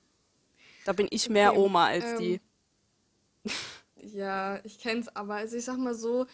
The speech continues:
Speaker 2: klar ist Silvester auch irgendwo Feuerwerke, ne? Also mir hat's auch schon ein bisschen gefehlt.
Speaker 1: Ja.
Speaker 2: Ähm, auch wenn bei uns ein bisschen, ähm, geböllert wurde, aber halt jetzt wirklich nicht viel. Also,
Speaker 1: Mhm.
Speaker 2: ähm,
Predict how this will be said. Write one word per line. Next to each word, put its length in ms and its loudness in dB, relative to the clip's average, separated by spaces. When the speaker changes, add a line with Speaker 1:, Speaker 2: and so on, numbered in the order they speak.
Speaker 2:
klar 240 0
ist 140 -8
Silvester 720 -6
auch 100 -12
irgendwo 320 -6
Feuerwerke, 1000 -6
ne? 240 -6
Also 220 -8
mir 120 -6
hat's 220 -12
auch 100 -18
schon 180 -10
ein 40 -6
bisschen 280 -8
gefehlt. 460 -6
Speaker 1:
Ja. 200 0
Speaker 2:
Ähm, 240 -6
auch 140 -8
wenn 120 -6
bei 120 -4
uns 140 -8
ein 80 -8
bisschen, 600 -6
ähm, 640 -12
geböllert 800 -8
wurde, 360 -4
aber 220 -6
halt 120 -6
jetzt 200 -10
wirklich 260 -8
nicht 220 -10
viel. 280 -12
Also, 380 -4
Speaker 1:
Mhm. 140 -10
Speaker 2:
ähm, 480 -4